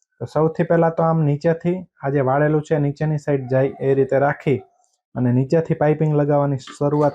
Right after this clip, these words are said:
કરવાની આવી રીતે.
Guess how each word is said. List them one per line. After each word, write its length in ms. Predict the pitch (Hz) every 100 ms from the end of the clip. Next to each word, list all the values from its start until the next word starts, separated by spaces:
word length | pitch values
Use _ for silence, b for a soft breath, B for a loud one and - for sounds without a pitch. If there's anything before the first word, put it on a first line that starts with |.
| -
કરવાની 400 | 143 143 135 147 - - - - - _ _ _ _ _ _ _ _ _ _
આવી 160 | 113 120
રીતે. 240 | 117 113